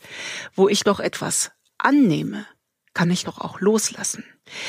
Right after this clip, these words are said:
Wenn wir es schaffen, all die Dinge, die mal so sind, wie sie sind, wenn wir die auch dann loslassen, dann haben wir ja auch wieder die Hände für was Neues frei. Das tut weh,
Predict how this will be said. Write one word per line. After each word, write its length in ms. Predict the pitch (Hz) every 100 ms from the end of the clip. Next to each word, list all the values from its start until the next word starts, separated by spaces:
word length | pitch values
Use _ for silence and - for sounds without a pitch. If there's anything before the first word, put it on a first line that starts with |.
| - -
Wenn 200 | 190 190
wir 120 | 180
es 200 | 170 -
schaffen, 420 | 330 349 - 151 -
all 280 | 214 302 240
die 220 | 233 196
Dinge, 360 | 208 202 147 - - _ _ _ -
die 100 | 196
mal 260 | 180 165
so 200 | 151 165
sind, 500 | 165 214 277 370 - -
wie 180 | 196
sie 240 | 185 190 190
sind, 640 | 160 240 233 135 - - _ _ _ _ -
wenn 200 | 175 175
wir 160 | 175 160
die 280 | 269 330 -
auch 200 | 240 -
dann 240 | 214 196
loslassen, 920 | 202 262 370 - - 165 156 - - _ _ _ _
dann 140 | 160
haben 160 | 175 190
wir 80 | 185
ja 140 | 165
auch 80 | -
wieder 140 | 156
die 140 | 156 156
Hände 340 | 151 180 160
für 180 | - 185
was 180 | 190 -
Neues 340 | 160 165 -
frei. 360 | - - - - - - - - -
Das 260 | - - -
tut 240 | - -
weh, 200 | 185 -